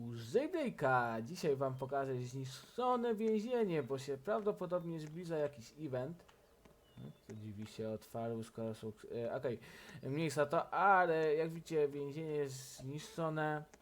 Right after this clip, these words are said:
E, czym to jest za, co to jest za zapowiedź? Nie wiem, może jakiegoś eventu. Na pewno nowego więzienia.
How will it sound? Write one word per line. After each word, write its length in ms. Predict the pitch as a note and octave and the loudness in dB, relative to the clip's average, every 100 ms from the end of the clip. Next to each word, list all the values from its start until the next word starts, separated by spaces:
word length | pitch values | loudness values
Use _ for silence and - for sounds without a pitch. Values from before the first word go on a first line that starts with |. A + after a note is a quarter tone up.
| _ _ - _ - _ - _ _ - - - - - _ - _ _ _ - | _ _ -20 _ -20 _ -20 _ _ -20 -20 -20 -20 -20 _ -20 _ _ _ -14
E, 380 | B2 C3 C3 C3 | -10 -6 -6 -6
czym 260 | - A3 | -2 -2
to 100 | A3 | 4
jest 200 | A3+ G#3+ | 6 6
za, 200 | F3+ G#3 - - - | 6 0 0 -12 -8
co 160 | - A3+ | -4 0
to 120 | A3 | 4
jest 440 | G#3 F#3+ F3 - | 4 2 -6 -6
za 140 | G3+ G3 | -2 0
zapowiedź? 1000 | G3+ G3+ G#3 G3 G#3 G3+ G3+ - - - - - _ - _ - | -2 2 0 4 4 4 0 -8 -10 -14 -20 -20 _ -20 _ -14
Nie 380 | A2+ C3 C3+ C#3 | -8 -4 -2 -2
wiem, 240 | D#3 E3 | 0 0
może 300 | E3+ D#3 D3+ | 2 2 4
jakiegoś 400 | D3+ C#3 C#3 C3 | 2 2 -4 -4
eventu. 640 | B2+ A#2+ B2 A#2 D3 E3+ F#3+ - - - - - - _ - | -6 -6 -6 -6 -4 -2 -4 -10 -20 -20 -20 -20 -20 _ -10
Na 140 | C3 C3+ | -6 -2
pewno 280 | D#3+ E3+ | 0 0
nowego 380 | F3 E3 D#3+ D3+ | 0 2 4 2
więzienia. 520 | D3+ D3+ C#3 A#2+ F2 | 2 0 -2 -4 -6